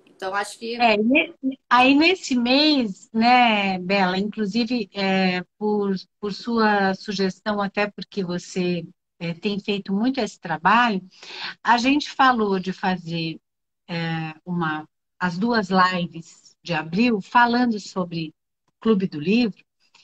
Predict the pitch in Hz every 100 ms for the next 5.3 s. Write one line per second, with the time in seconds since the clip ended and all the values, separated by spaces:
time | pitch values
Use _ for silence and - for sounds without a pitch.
0 | _ _ _ _ 277 320 370 381 - 302
1 | 330 330 320 - - 311 311 320 277 269
2 | 254 277 285 240 269 - _ _ _ _
3 | _ - 247 247 269 - 233 254 240 240
4 | 240 226 254 247 - 262 277 349 247 196
5 | 226 403 -